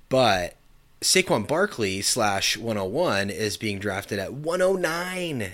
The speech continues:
in startups. That's his A D P in Superflex right now, is the ninth pick overall in the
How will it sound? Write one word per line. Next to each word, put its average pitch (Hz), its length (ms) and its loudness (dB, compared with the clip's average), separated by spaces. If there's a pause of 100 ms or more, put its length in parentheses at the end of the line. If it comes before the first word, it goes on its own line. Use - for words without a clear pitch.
in 123 120 -6
startups. 104 520 -2
That's 117 180 -6
his 127 140 -6
A 131 140 -6
D 123 120 -4
P 120 200 -4
in 101 60 -4
Superflex 107 600 -6
right 92 140 -8
now, 92 160 -8
is 87 320 -8
the 107 160 -6
ninth 95 580 -8
pick 117 200 -6
overall 101 420 -4
in 98 80 -4
the 82 100 -10